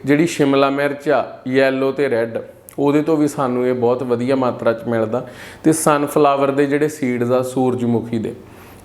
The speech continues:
ਬੀਜ, ਉਹਨਾਂ ਤੋਂ ਵੀ ਸਾਨੂੰ ਵਿਟਾਮਿਨ ਬੀ ਵਨ, ਬੀ ਸਿਕਸ, ਬੀ ਬਾਰਾਂ ਮਿਲਦਾ।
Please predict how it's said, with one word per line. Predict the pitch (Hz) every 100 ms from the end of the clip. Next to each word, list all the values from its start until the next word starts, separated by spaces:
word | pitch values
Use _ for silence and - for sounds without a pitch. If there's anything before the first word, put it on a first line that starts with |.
| -
ਬੀਜ, | 113 123 120 117 117
ਉਹਨਾਂ | 139 143 151
ਤੋਂ | 151
ਵੀ | 135 131
ਸਾਨੂੰ | 127 123 127
ਵਿਟਾਮਿਨ | 120 117 120 120 120 123
ਬੀ | 113 117
ਵਨ, | 113 120 123
ਬੀ | 117 117
ਸਿਕਸ, | 113 113 -
ਬੀ | 123 117 113
ਬਾਰਾਂ | 107 104 104
ਮਿਲਦਾ। | 104 101 90